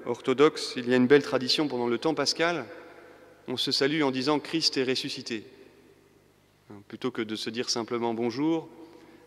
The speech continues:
l'un dit « Christ est ressuscité » et les autres répondent « il est vraiment ressuscité ».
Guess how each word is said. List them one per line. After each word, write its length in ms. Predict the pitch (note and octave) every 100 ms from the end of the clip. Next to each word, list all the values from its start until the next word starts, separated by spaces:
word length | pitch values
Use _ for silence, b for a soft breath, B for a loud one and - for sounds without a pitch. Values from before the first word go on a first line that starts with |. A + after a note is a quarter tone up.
| -
l'un 240 | A2+ C#3 C3+
dit « 160 | C3+
Christ 320 | C3+ D3+ C#3 -
est 80 |
ressuscité » 720 | B2 A#2+ B2 B2 A2+ C#3+ D3+ A#2+
et 60 |
les 180 | A2+ G#2+
autres 240 | C3 -
répondent « 460 | A2 A2 C3 C#3+ C3 -
il 140 | A2+
est 60 | A#2
vraiment 500 | A2 A#2 B2 C3+ C#3 - - -
ressuscité ». 640 | A#2 A2+ - A2+ A#2 -